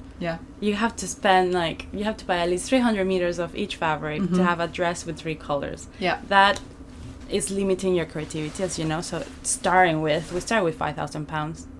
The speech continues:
Speaker 2: in a loan. And, uh, we were like, and she, she's a graphic designer. She's like, "No, let's just do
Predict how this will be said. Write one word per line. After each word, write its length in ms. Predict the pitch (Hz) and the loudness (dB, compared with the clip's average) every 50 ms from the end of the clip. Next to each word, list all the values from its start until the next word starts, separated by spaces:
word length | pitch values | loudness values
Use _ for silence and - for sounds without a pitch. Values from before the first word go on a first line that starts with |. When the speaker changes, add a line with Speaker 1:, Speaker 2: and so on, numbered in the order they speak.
| - - | -14 -10
Speaker 2:
in 100 | 170 170 | -8 -6
a 60 | 156 160 | -6 -4
loan. 320 | 160 156 151 160 185 196 - - - - - - - - - - - - - - - - - - - - - - - - | -4 -4 -4 -4 -6 -6 -8 -12 -16 -16 -16 -16 -16 -16 -16 -16 -18 -16 -16 -16 -16 -16 -16 -16 -16 -16 -16 -12 -2 0
And, 300 | 196 180 180 175 175 175 | 2 4 4 4 4 4
uh, 320 | 180 175 170 165 165 165 165 | 4 4 4 4 2 2 0
we 80 | 180 196 | 0 0
were 100 | 202 208 | 2 4
like, 300 | 202 196 190 185 - - - - - - - | 4 4 4 4 0 -10 -16 -18 -16 -16 -8
and 160 | - 175 175 156 | -2 -2 -2 0
she, 140 | 151 156 147 | -2 -4 -4
she's 260 | - - - 156 156 | -4 -4 -4 -4 -4
a 60 | 156 | -4
graphic 320 | 156 147 143 143 156 147 143 | -2 -2 -2 -2 -4 -6 -6
designer. 420 | 143 - - 151 160 156 147 147 | -6 -6 -4 -4 -4 -4 -4 -6
She's 200 | 143 151 151 147 | -8 -10 -10 -10
like, 200 | 151 156 151 - | -10 -10 -10 -8
"No, 160 | - 190 190 - - 185 | -8 -8 -8 -8 -8 -4
let's 180 | 185 190 190 - | -4 -4 -4 -2
just 240 | 339 359 - - | -4 -4 -6 -4
do 140 | - 185 156 | -4 -4 -4